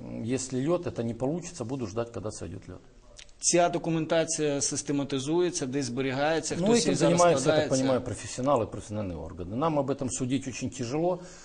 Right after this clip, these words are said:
Speaker 1: Что там было, какая документация, это такой мой взгляд, как обывателя поверхности, то, что видел пару бумаг вот этой, просто вот они лежали, сохли под камешками, накрыты камешками, я успел пару так посмотреть, да и не было на это время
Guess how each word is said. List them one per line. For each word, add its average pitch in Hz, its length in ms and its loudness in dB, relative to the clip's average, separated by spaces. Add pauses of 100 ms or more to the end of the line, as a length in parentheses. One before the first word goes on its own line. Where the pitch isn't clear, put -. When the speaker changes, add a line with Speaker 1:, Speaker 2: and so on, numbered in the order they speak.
(160)
Speaker 1:
Что - 260 2
там 175 200 2
было, 151 240 2
какая 175 380 2
документация, 135 960 0 (560)
это 139 200 -4
такой 123 340 0
мой 156 200 2
взгляд, 123 480 0 (320)
как - 200 -4
обывателя 117 500 0
поверхности, 117 540 -4
то, 113 140 -8
что - 160 -6
видел 117 220 0
пару 120 380 4
бумаг 131 460 0
вот 110 180 -6
этой, 104 320 -4 (640)
просто 120 320 -4
вот 107 160 -2
они 117 120 0
лежали, 117 380 2
сохли 117 460 -2
под - 220 -2
камешками, 139 600 -2
накрыты 117 520 -6
камешками, 113 520 -4
я 110 80 0
успел 107 340 -4
пару 107 260 0
так - 180 -4
посмотреть, 156 480 -2 (280)
да 165 80 2
и 190 60 2
не 196 80 0
было 143 200 0
на 110 120 -2
это 104 140 -10
время 82 300 -10